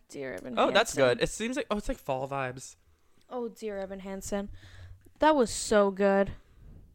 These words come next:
Speaker 2: That wa-, that was finger looking good. Okay, also, we, they didn't, they were out of, they didn't
Speaker 1: Ew! Speak!
Speaker 2: They didn't have the pumpkin croissant thing anymore,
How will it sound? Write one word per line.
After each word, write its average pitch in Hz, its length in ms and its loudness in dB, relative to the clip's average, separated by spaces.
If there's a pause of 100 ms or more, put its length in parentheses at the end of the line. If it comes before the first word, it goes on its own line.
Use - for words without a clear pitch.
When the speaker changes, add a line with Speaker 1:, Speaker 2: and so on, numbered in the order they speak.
(560)
Speaker 2:
That 131 140 -4
wa-, 127 100 0
that 170 100 0
was 190 140 -2
finger 139 220 -6
looking 120 240 -4
good. 117 220 -4 (320)
Okay, 226 160 4
also, 277 420 2 (140)
we, 208 340 -2
they 233 160 0
didn't, 262 340 0 (200)
they 233 120 2
were 220 120 2
out 226 160 6
of, 269 160 2 (640)
they 214 160 -2
didn't 311 300 0 (100)
Speaker 1:
Ew! 381 1400 12 (140)
Speak! 311 1000 0 (540)
Speaker 2:
They 196 140 2
didn't 190 240 0
have 240 120 0
the 208 80 0
pumpkin 190 360 -2
croissant 175 420 -4
thing 185 100 -6
anymore, 208 440 -8